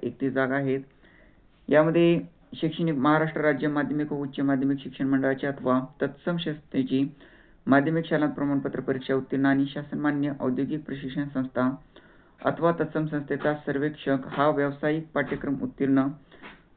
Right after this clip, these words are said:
तसेच एमएससीआयटी व AutoCAD संगणकीय अभ्यासक्रम उत्तीर्ण पाहिजे. AutoCAD आणि एमएससीआयटी हे लागणार आहे यासाठी. आणि अनुभव यामध्ये कमीत कमी दोन वर्षाचा अनुभव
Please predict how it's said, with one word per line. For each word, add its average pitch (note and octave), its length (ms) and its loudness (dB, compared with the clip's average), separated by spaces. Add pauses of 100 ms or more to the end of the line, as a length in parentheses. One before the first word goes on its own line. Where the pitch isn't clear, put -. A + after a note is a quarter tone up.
तसेच F3 360 2
एमएससीआयटी D#3+ 880 2 (100)
व C#3+ 240 2 (360)
AutoCAD D3 540 2
संगणकीय C#3+ 460 2
अभ्यासक्रम C3+ 540 0 (320)
उत्तीर्ण C#3+ 340 0
पाहिजे. C3 380 2 (160)
AutoCAD C3+ 380 0 (600)
आणि B2+ 120 2
एमएससीआयटी C3+ 640 2 (380)
हे C3+ 100 -6
लागणार B2+ 300 4
आहे B2+ 100 2
यासाठी. B2+ 420 -2 (600)
आणि C#3+ 200 6
अनुभव D3 340 0
यामध्ये D3+ 320 2
कमीत C#3+ 240 -2 (100)
कमी C#3 140 0
दोन C3+ 280 4
वर्षाचा C3+ 460 2 (160)
अनुभव B2+ 360 2